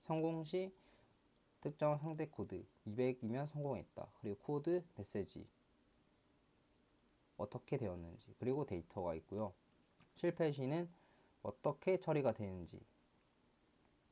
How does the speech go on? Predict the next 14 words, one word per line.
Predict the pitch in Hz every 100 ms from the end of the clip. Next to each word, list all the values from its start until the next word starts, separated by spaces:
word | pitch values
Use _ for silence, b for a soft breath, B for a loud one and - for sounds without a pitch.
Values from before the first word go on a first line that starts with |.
| _ _ _ - - _ _ _ _
어떻게 | - 107 -
서버에서 | 151 165 156 139 147 139
응답을 | 135 131 135
보내주는지를 | 123 107 107 110 101 92 - 147 160
나타냅니다. | - 101 110 87 87 - - _ _ _ _ _ b b b b b
이런 | 139 175
명세서를 | 143 117 170 156 160 147
보고 | 117 135 156 - _ _
저희 | - 107 107 107 107 104 -
에-, | - - _ - _ -
안드로이드, | 117 131 131 123 120 110 - _ -
저희 | 123 123
클라이언트에서는 | - 156 143 123 117 104 110 135 143 - _ -
이제 | 107 101